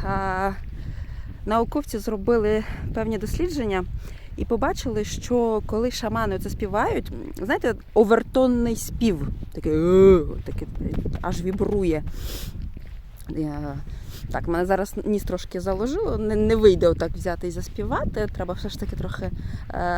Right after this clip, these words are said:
налаштуватися. Хто не знає, що таке овертонний спів, так, не пам'ятає, як там шамани <laughs>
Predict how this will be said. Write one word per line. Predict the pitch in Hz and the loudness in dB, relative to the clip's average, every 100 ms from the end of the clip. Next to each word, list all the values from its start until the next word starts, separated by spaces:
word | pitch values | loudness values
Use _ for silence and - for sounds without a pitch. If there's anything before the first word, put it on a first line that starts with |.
| 180 175 175 | 2 2 0
налаштуватися. | 185 202 208 - 240 587 339 - 202 196 - - - - | 0 -2 -2 -4 -4 -2 -4 -4 -4 -4 -8 -10 -12 -14
Хто | - 320 | 0 6
не | 359 320 | 6 6
знає, | 262 240 | 6 4
що | 208 - | 2 -2
таке | 214 214 | -4 -2
овертонний | 202 208 - 208 202 | -2 -2 0 0 0
спів, | 196 - 220 196 - | -2 -6 -4 -4 -2
так, | 208 247 214 | -4 -2 -2
не | 208 | -2
пам'ятає, | 208 202 202 190 175 | 0 0 0 0 0
як | 180 - | -2 -4
там | 170 | -6
шамани | - 185 170 165 165 156 156 156 160 - - - - - - - - | -4 -6 -4 -4 -4 -4 -6 -8 -14 -20 -20 -20 -18 -20 -20 -14 -2
<laughs> | 277 - - - 320 190 | 2 2 2 4 4 2